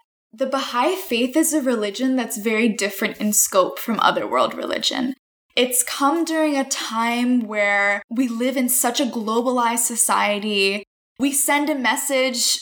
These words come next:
by phone and someone at the other end of the world can re-, receive it in less than a second. That's incredible.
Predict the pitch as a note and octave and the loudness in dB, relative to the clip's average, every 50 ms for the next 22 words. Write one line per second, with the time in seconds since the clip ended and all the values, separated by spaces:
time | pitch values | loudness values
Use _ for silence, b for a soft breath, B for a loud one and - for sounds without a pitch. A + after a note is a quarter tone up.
0 | - - _ _ C4 A#3+ A3+ A#3+ B3 - - - B3+ A#3+ A#3 A#3 A#3+ A#3+ A#3 - | -6 -16 _ _ 0 0 0 0 -2 -2 0 2 2 2 4 2 2 0 -2 -2
1 | - - A3 A3 A3+ A3 - - C#4 C4+ C#4 C#4+ C4+ C4 B3+ B3+ B3+ A#3 - - | -2 -2 -2 -2 0 -2 0 0 0 0 0 0 0 0 0 0 -2 -2 0 0
2 | A#3+ A#3+ B3+ A#3 A3+ A#3+ B3 A3 B3+ A#3+ A3+ A3 A3+ - - - C4 A#3+ A3 A3 | 2 2 2 2 2 0 0 -2 -2 -2 0 2 2 2 0 0 -2 -2 0 -2
3 | - - G#3+ A3 A#3 A3 - - - B3 B3+ A#3 A#3+ A3+ - G#3 A3 G#3+ G#3+ A#3 | -2 -2 -4 -4 -2 0 0 0 2 0 0 0 0 -2 -2 -6 -4 -2 -2 2
4 | B3+ B3+ - - A3+ G#3 A3 - - - - B3+ C#4 C#4 - A3+ - - - B3 | 2 2 0 0 -4 -4 -2 0 2 2 2 2 0 0 -2 -4 -2 2 2 2
5 | B3+ C4 C#4 C#4 C#4 C4+ - - - C4 B3 B3 D4 A3+ G#3+ A3 F#3 F3 - | 2 2 0 0 0 -2 -4 -6 -2 -2 2 2 2 0 2 0 0 0 -2